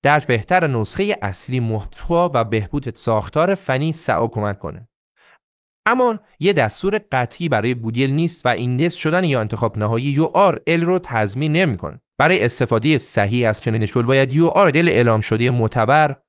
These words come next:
قابل دسترسی و مرتبط با محتوای صفحه باشد و در کنار آن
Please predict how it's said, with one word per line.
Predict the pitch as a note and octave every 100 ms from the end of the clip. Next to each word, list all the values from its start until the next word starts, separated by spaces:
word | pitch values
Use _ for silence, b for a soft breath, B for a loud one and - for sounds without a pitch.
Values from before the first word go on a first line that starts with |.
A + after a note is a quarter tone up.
| _ _ B2+
قابل | C3 D#3+
دسترسی | A#2 A2+ G#2+ - A2 D#3+
و | C3+
مرتبط | A2+ A2 B2 A2+ E3+ -
با | A#2+ A#2
محتوای | A2+ G#2 - A2+ C3+ C#3
صفحه | - G#2+ -
باشد | A2 D#3+ E3+ D#3+ B2
و | B2+
در | B2
کنار | A#2+ A#2 B2+ C3+
آن | G3+ G#3+